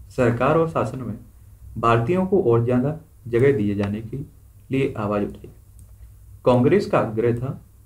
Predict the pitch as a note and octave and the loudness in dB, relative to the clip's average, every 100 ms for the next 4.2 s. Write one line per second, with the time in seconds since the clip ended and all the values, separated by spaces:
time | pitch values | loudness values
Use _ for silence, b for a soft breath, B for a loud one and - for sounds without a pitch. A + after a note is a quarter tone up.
0 | - - A2 A2 A#2+ D#3+ G3 A2 - A#2+ | -16 -8 -4 -2 0 0 2 0 -2 -2
1 | B2 A#2 - - - - - - A2+ A2+ | -2 -4 -8 -20 -20 -20 -14 -2 0 0
2 | - E3+ E3+ A2+ G#2 G#2 - - - - | -2 -2 0 0 -2 -6 -10 -20 -20 -20
3 | _ - - A2 A#2 B2 B2+ C#3+ C#3 A2 | _ -18 -4 -2 2 2 2 2 0 -4
4 | G2 F#2+ | -6 -6